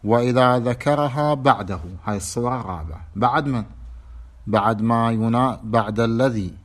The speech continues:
المنافي الذي ينافي الصلاة مطلقاً ولو سهوا اللي هو الحدث.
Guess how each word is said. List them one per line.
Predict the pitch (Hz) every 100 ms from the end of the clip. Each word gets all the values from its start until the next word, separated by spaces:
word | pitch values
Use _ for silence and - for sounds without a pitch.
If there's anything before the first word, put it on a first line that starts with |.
| -
المنافي | 98 104 120 127 - - - - -
الذي | 101 98 104
ينافي | 104 110 123 120
الصلاة | 120 - 117 110 104 - - - - - - - - - _ _ - - -
مطلقاً | 139 147 160 156 165
ولو | 147 117 95
سهوا | - 87 78 - 101
اللي | 107
هو | 117 127 113 - - - _ _ - -
الحدث. | - 95 82 -